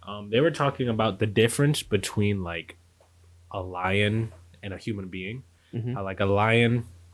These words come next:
Speaker 1: it's got the sharp teeth, the fangs, the thick skin. It's made for killing, right?
Speaker 2: Yeah.
Speaker 1: It's made for it.
Speaker 2: Mm-hmm.
Speaker 1: We're not made like that.
Speaker 2: No.
Speaker 1: We, we're not made to kill. We're not made to destroy. We're not made to be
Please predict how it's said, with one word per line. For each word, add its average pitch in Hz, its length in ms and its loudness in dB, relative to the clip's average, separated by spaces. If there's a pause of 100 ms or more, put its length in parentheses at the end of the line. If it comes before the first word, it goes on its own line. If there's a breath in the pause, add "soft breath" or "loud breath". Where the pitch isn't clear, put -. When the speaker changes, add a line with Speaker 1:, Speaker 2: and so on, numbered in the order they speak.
Speaker 1:
it's - 100 -20
got 92 240 -18
the 98 80 -18
sharp 95 340 -12
teeth, 101 360 -10
the 92 100 -12
fangs, 95 480 -12
the 92 140 -14 (120)
thick 98 220 -10
skin. 107 460 -2 (240 soft breath)
It's 117 180 2
made 104 540 4
for - 180 -4
killing, 87 460 -2 (180)
right? 95 160 -4
Speaker 2:
Yeah. 113 120 4 (260 loud breath)
Speaker 1:
It's 110 160 2
made 110 380 4
for 85 260 -2
it. 80 100 -12 (160)
Speaker 2:
Mm-hmm. 107 160 -4
Speaker 1:
We're 117 120 4
not 127 200 4
made 107 240 4
like 85 200 -4
that. 85 220 -12 (420)
Speaker 2:
No. 92 320 -6
Speaker 1:
We, 110 180 4
we're 113 160 4
not 127 220 2
made 104 360 4
to 104 100 -2
kill. 101 280 0
We're 98 100 -2
not 101 220 0
made 98 340 -4
to 107 80 -6
destroy. 98 600 -10
We're 95 140 -8
not 101 220 -2
made 95 420 0
to 107 120 -2
be 92 180 -4